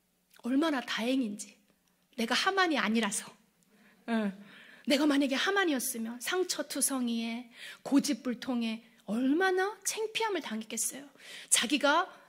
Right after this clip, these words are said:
모르드게를 달려고 하는 그 높은 장대에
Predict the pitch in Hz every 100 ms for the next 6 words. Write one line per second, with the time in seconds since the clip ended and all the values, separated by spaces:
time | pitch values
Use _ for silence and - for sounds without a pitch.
0 | - 247 277 302 285 254 247 240 240 269
1 | 262 254 247 226 269 311 359 359 - 302
2 | - 226 214 233 240